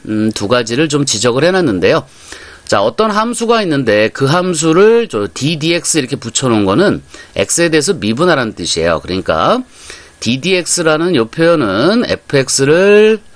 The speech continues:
X에 대해서 미분하라는 뜻입니다. 그러니까 다시 얘기하면 이게 사실 도함수예요. 어, 근데 이제 나중에는 요게 그 변수가 좀 많아지면 어떤, 어, 변수에 대해서 미분했는지를 지칭하기 위해서 이렇게 디엑스를 분모에다 이렇게 넣어주는데,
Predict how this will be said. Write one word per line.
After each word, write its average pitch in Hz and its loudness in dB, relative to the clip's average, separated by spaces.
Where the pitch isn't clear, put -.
X에 185 0
대해서 175 2
미분하라는 151 0
뜻입니다. 98 -4
그러니까 98 -4
다시 95 -2
얘기하면 127 -2
이게 151 -2
사실 156 -2
도함수예요. 101 -2
어, 98 -2
근데 147 0
이제 170 0
나중에는 160 0
요게 117 0
그 107 2
변수가 165 0
좀 170 -10
많아지면 131 0
어떤, 202 -2
어, - -2
변수에 135 0
대해서 139 -2
미분했는지를 120 0
지칭하기 123 -2
위해서 87 -2
이렇게 90 -4
디엑스를 101 -2
분모에다 98 0
이렇게 82 -6
넣어주는데, 92 0